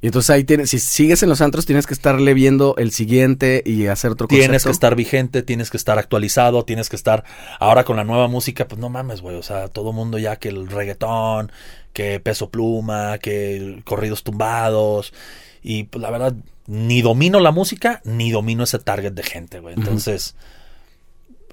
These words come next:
Speaker 2: tengo todavía lugares, pero ya no, ya no voy tanto, güey.
Speaker 1: Ok.
Speaker 2: Ya no voy tanto.
Speaker 1: Todo medio te, de la ma-, de la mala noche sí te saliste.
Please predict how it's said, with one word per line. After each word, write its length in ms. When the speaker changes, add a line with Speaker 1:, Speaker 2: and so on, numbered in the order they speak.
Speaker 2:
tengo 320
todavía 320
lugares, 720
pero 220
ya 220
no, 260
ya 200
no 120
voy 160
tanto, 320
güey. 180
Speaker 1:
Ok. 180
Speaker 2:
Ya 120
no 80
voy 120
tanto. 300
Speaker 1:
Todo 280
medio 340
te, 320
de 160
la 100
ma-, 160
de 120
la 80
mala 180
noche 220
sí 120
te 120
saliste. 360